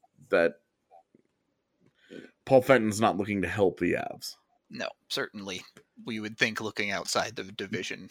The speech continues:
Speaker 2: entirely,
Speaker 1: And,
Speaker 2: but
Speaker 1: and that's a guy that you could, you could package with a Jared Spurgeon and maybe move elsewhere because they don't, they're not gonna wanna pay Spurgeon into his thirties when
Speaker 2: Yeah,
Speaker 1: they're gonna be
Speaker 2: for sure.
Speaker 1: rebuilding.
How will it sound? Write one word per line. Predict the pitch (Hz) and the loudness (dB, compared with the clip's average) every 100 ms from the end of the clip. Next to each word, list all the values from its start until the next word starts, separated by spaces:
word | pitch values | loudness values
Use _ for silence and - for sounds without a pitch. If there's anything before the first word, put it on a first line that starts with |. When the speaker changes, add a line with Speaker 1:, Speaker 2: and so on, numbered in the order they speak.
| - | -18
Speaker 2:
entirely, | - - - - 50 - - - | -12 -6 -4 -4 -6 -8 -8 0
Speaker 1:
And, | 135 131 117 | 4 4 4
Speaker 2:
but | 98 | 4
Speaker 1:
and | 135 135 | 6 10
that's | 175 180 | 8 8
a | |
guy | 139 127 120 | 6 8 8
that | 110 | 6
you | 117 | 4
could, | 113 113 85 | 2 0 0
you | 104 | -2
could | 110 104 87 - - | 2 0 -2 -14 -2
package | 127 104 107 101 | 2 4 2 0
with | 98 107 | 2 2
a | 95 | 2
Jared | 95 90 85 | 0 0 0
Spurgeon | - - 90 87 90 | -2 0 0 0 -2
and | 87 87 | -2 0
maybe | 87 87 | 0 0
move | 87 87 92 | 0 -2 0
elsewhere | 90 92 87 95 - | -2 -2 -4 -6 -6
because | - 90 95 | -6 -4 0
they | 98 | 2
don't, | 98 92 98 | 2 0 2
they're | 131 | 4
not | 127 117 | 4 4
gonna | 107 | 2
wanna | 101 95 | 2 2
pay | 98 90 | 0 -2
Spurgeon | - 92 87 90 87 87 | 0 0 0 -2 -6 -2
into | 98 87 | 0 0
his | 85 - | -2 0
thirties | 90 85 85 85 | 2 2 0 0
when | 85 | 0
Speaker 2:
Yeah, | |
Speaker 1:
they're | 87 87 | 0 0
gonna | 87 | -4
be | 87 | -4
Speaker 2:
for | 87 90 | -4 -4
sure. | 90 87 | 0 2
Speaker 1:
rebuilding. | 87 85 87 | 2 -2 -6